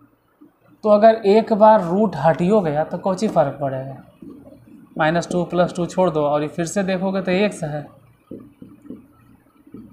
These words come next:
अरे, ये फिर से तो वही चीज़ वह फिर से repeat होने लगा, इसको क्या फ़र्क पड़ेगा? हाँ, एगो root हट गया ना। अरे, infinite है यार, Infinite के मतलब अथाह समंदर है,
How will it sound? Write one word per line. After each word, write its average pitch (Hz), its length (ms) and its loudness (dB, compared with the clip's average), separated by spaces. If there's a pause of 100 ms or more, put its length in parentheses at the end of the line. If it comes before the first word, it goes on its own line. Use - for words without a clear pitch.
(200)
अरे, 190 140 -4
ये 208 60 -2
फिर 190 160 -4
से 196 180 -4
तो 208 140 -2
वही 196 220 0
चीज़ 208 220 -4
वह 208 120 2
फिर 202 160 -6
से 190 140 -4
repeat 196 320 -4
होने 165 140 -4
लगा, 143 180 -4
इसको 151 240 -4
क्या 196 220 2
फ़र्क 190 280 0
पड़ेगा? 143 300 -6
हाँ, 156 580 0 (1120)
एगो 175 240 2
root 185 220 0
हट 175 240 0
गया 196 260 4
ना। 202 120 0
अरे, 196 260 -6
infinite 214 680 2
है 202 100 2
यार, 180 440 2 (720)
Infinite 190 480 0
के 208 80 0
मतलब 196 280 0
अथाह 190 340 4
समंदर 202 540 4
है, 175 200 -2